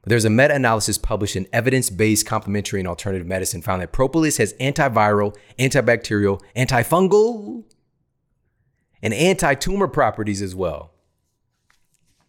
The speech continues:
And it's well noted to be an immunomodulator. So this helps to modulate your immune system. If your immune system is operating too low, it can help to up-level the immune function. If your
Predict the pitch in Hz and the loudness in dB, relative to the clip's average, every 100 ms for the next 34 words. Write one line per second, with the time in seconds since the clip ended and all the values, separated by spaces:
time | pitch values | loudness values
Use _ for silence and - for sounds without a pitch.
0 | _ _ _ - - 110 113 - 120 135 | _ _ _ -20 -6 0 0 2 2 4
1 | 131 123 113 104 101 107 98 92 101 107 | 2 -4 -6 -6 -4 -4 -6 -6 -2 0
2 | 113 139 131 107 82 69 - 85 95 - | 2 2 2 0 -2 -6 -8 -6 -6 -2
3 | 113 - - 117 104 117 127 123 117 113 | -2 -2 -6 -4 0 0 2 2 2 2
4 | 107 _ _ - 110 117 147 - 120 - | -4 _ _ -2 0 2 2 2 -2 -2
5 | 95 85 98 113 113 117 120 110 - 120 | -6 -4 -2 0 0 -2 -2 -2 0 -2
6 | 123 117 117 110 104 104 _ _ - - | 0 2 2 2 0 -6 _ _ -8 -4
7 | 120 98 104 123 143 107 98 104 107 - | -2 2 4 4 4 -2 -6 -2 -4 -4
8 | 110 - 107 113 - 95 107 101 104 101 | -6 -6 -4 -4 -4 -4 -2 -2 -2 -2
9 | - _ _ _ - 104 101 107 117 107 | -6 _ _ _ -6 0 0 2 0 0
10 | 107 90 90 69 - 107 101 | 0 -2 -10 -14 -12 -8 -6